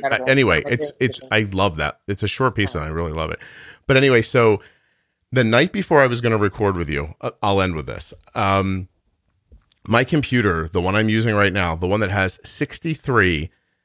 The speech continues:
Speaker 2: recorded but not released episodes of this podcast on it, just shut off and wouldn't turn back on again.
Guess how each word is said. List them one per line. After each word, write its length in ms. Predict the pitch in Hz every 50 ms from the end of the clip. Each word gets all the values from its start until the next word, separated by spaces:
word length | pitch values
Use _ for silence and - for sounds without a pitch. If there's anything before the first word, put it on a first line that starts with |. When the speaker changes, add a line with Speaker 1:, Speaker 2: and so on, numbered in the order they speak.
| _ _ _ -
Speaker 2:
recorded 720 | 98 110 104 - - - 131 127 127 131 139 147 143 139 - _ _ _ _
but 200 | - 113 - -
not 360 | 117 104 101 98 110 - -
released 400 | 120 113 104 101 107 110 107 -
episodes 480 | - 92 - - 107 - 95 87 85 -
of 60 | 85
this 140 | 90 101 -
podcast 540 | - - 98 95 92 - 104 87 85 - -
on 120 | 92 73
it, 120 | 73 - - _ _
just 560 | - - 101 95 87 85 85 - - - - _ _ _ - -
shut 320 | - - - - - 80 80
off 280 | 80 73 71 76 - - -
and 160 | 107 90 73
wouldn't 220 | 73 76 73 78 -
turn 160 | - 73 71
back 180 | 76 73 69 -
on 160 | 76 73 73
again. 260 | 73 71 60 -